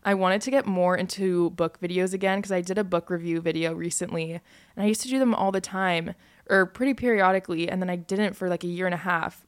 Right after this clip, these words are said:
because I just was in a huge reading slump. So I finally made a book video, and I was like, "Oh my gosh, I missed doing videos like this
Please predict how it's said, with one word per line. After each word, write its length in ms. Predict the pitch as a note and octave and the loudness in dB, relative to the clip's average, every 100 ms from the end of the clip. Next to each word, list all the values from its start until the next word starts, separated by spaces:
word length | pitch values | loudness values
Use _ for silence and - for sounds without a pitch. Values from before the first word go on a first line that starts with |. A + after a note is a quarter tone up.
| - | -12
because 240 | F#3 F3 | -6 -2
I 80 | E3+ | -2
just 420 | E3+ - - - - | -2 -6 -8 -12 -12
was 180 | F#3 F#3 | -4 -2
in 80 | F3 | -2
a 40 | |
huge 280 | E3 F#3 E3+ | -4 -4 -2
reading 240 | E3 D3 D3 | -2 -2 -4
slump. 260 | - - | -6 -6
So 140 | - E3+ | -2 -2
I 80 | |
finally 320 | E3 - F#3+ A#3+ | -2 0 2 4
made 140 | B3 | 4
a 20 | |
book 200 | F#3 F3 | 4 0
video, 220 | F#3+ G3 | 0 2
and 100 | G3 | 2
I 40 | F3+ | 2
was 140 | F3+ | 0
like, 180 | F3+ F3 | -2 -2
"Oh 100 | G3+ | 0
my 120 | A3 A3+ | 2 4
gosh, 240 | A3 G#3 | 4 2
I 100 | - | -2
missed 500 | F3+ F3 F3 - - | 0 4 2 2 -10
doing 400 | F3 E3+ D#3+ D#3+ | -4 0 0 -2
videos 320 | E3 E3 E3+ F3 | -4 0 2 2
like 140 | E3 | 0
this 160 | E3 | -2